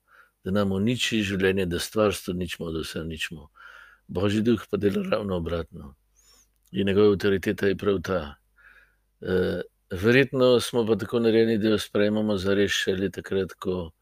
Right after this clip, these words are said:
smo dovolj stvari uničili in videli, kakšno polomijo delamo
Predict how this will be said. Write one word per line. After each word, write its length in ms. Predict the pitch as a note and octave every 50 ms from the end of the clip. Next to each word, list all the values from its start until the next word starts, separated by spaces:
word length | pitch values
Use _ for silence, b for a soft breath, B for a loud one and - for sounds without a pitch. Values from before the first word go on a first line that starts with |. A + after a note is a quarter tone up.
| b b b b b b b b b _
smo 300 | - - - G#2 G2+ G2
dovolj 600 | E2+ G2 F#2+ G2 G#2 A2 B2 B2+ B2 B2 A2+ A2 - _ -
stvari 480 | - - - - - G#2 G2 G2 G#2+
uničili 580 | A2 G2+ G2 G#2 G#2+ F#2 - - G2 G2 G2+ F#2+
in 80 | F#2+
videli, 380 | F#2+ G2 A2 A2 G#2 F#2 G2 F#2
kakšno 760 | - - G#2 G2+ G2+ - - - - - F#2+ F#2 F#2 F2 E2+ - _ b b b b b b b _
polomijo 640 | - - G#2 G2 F#2+ F#2 F#2 G#2 A2 A2 G2+ F#2 F2
delamo 580 | E2+ G2 G2+ G2 F2+ F2 E2 D#2+ D#2 D2 C#2